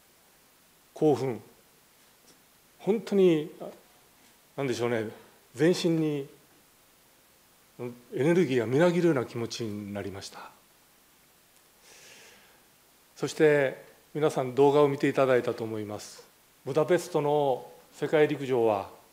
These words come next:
アスリートと観客が一体となって本当に素晴らしいものでした。北口さんの金メダル、そして今まで最多の日本人入賞数です。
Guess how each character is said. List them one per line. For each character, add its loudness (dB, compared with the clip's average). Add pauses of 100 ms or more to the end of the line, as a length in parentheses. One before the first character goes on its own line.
(880)
ア 0
ス 0
リ 6
ー 2
ト 2
と 2
観 -4
客 -2
が 2
一 0
体 0
と -4
な -2
っ -16
て -10 (800)
本 -2
当 -4
に 4
素 -4
晴 6
ら 6
し -4
い 0
も -2
の -4
で -6
し -12
た。 -16 (1600)
北 4
口 6
さ -2
ん 0
の 0
金 -6
メ 0
ダ 0
ル、 -4 (220)
そ -4
し -6
て 4 (240)
今 4
ま 4
で 6
最 2
多 4
の 4 (1400)
日 -2
本 2
人 -2
入 0
賞 0
数 -8
で -14
す。 -20